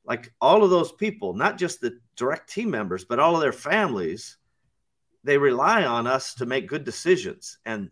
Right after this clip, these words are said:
there's nothing more entrepreneurial than being responsible for, you know, hundreds or thousands of people, depending on the size of,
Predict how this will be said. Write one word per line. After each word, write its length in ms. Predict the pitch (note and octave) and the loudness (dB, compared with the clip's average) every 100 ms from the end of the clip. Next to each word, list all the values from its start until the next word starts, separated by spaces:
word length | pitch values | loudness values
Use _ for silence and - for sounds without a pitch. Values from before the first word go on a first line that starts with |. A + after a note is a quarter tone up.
| _ | _
there's 300 | G#2 C3 A2 | -4 -4 -4
nothing 360 | B2+ F3+ D3+ C3+ | -4 -4 -4 -2
more 240 | C3+ C#3 | 0 0
entrepreneurial 640 | C3 - A#2 D3+ B2+ G#2 | -2 -6 -2 2 4 2
than 160 | A2 G#2+ | 0 -2
being 200 | B2 A#2+ | -2 -2
responsible 640 | G#2+ - A#2+ C#3 - G#2 | -4 -6 -6 -6 -6 -8
for, 320 | G2+ A2+ G#2+ G#2+ _ _ _ _ | -6 -2 -2 -2 _ _ _ _
you 140 | A2+ | -4
know, 240 | G#2 G#2+ - _ _ _ _ - _ _ | -2 -2 -6 _ _ _ _ -20 _ _
hundreds 520 | - C#3+ D3 D#3 D3+ | -6 -4 0 0 0
or 120 | A2+ | -2
thousands 540 | - B2+ C3+ C#3 B2 A2+ | -2 0 2 0 -2 -4
of 120 | G#2 | -4
people, 280 | F3+ F#3+ F2 | -4 -4 -6
depending 360 | F#2 G#2 A2 | -6 -6 -6
on 100 | G#2 | -4
the 80 | F#2+ | -6
size 340 | - A2 G#2+ | -2 0 0
of, 300 | G2+ F2 - | -2 -8 -14